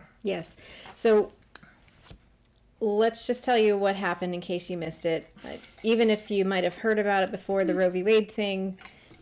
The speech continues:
that overshadowed this. There was a G O P convention in Texas recently, and they adopted an entire platform,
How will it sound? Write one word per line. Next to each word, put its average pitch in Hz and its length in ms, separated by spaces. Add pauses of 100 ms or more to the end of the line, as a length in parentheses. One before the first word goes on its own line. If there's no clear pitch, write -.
(120)
that 196 180
overshadowed 175 580
this. 160 280 (420)
There 294 200
was 311 280
a 202 380 (160)
G 214 200
O 202 40
P 202 160
convention 175 580
in 175 140
Texas 165 460
recently, 160 580 (180)
and 185 160
they 175 120
adopted 175 720 (420)
an 185 100
entire 165 380
platform, - 680